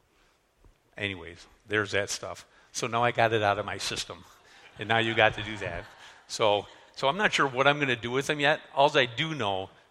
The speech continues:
is that my daughter lives in Rochester, and she is a diehard Bills fan in Rochester. She, her neighbors are probably sick of her talking about the Bills and being about the Bills. And my son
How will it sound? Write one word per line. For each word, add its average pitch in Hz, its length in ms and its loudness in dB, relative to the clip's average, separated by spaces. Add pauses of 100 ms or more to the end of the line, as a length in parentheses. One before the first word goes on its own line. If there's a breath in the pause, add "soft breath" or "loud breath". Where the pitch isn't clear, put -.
is 113 120 -8
that 113 100 -4
my 113 160 0
daughter 131 340 4
lives 127 200 -2
in 110 120 -8
Rochester, 120 560 -2
and 107 180 -10
she 143 260 -4
is 120 180 -10
a 101 80 -8
diehard 104 680 -8
Bills 101 260 -14
fan 95 280 -14
in 92 100 -20
Rochester. 92 600 -10
She, - 140 -10
her 131 260 4
neighbors 151 340 8
are 123 60 4
probably 120 280 2
sick - 300 -2
of 120 80 -6
her 104 220 -6 (440 soft breath)
talking 127 340 0
about 113 220 -2
the 107 80 -10
Bills 104 240 0
and 98 100 -8
being 104 200 -2
about 95 260 -2
the 101 60 -10
Bills. 98 400 -10 (500 soft breath)
And 117 120 -6
my 113 120 2
son 147 500 2